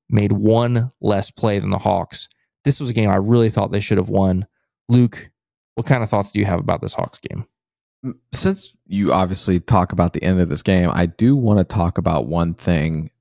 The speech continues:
Speaker 2: that was probably a learning experience for our guy, Paolo Banchero.
Speaker 1: Mm.
Speaker 2: He's not used to,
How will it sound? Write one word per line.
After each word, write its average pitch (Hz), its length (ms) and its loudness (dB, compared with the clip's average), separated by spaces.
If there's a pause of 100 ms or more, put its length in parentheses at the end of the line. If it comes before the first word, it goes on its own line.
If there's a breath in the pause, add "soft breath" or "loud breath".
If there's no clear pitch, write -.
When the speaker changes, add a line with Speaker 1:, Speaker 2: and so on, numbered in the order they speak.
(100)
Speaker 2:
that 85 440 0 (840)
was 90 380 0
probably 117 420 2
a 92 80 2
learning 82 380 -2
experience 87 680 -2
for 82 520 0
our 85 140 2
guy, 85 260 0
Paolo 82 380 2
Banchero. 80 720 0 (800)
Speaker 1:
Mm. 90 300 -2
Speaker 2:
He's 175 320 2
not 123 320 4
used 110 380 2
to, 92 380 0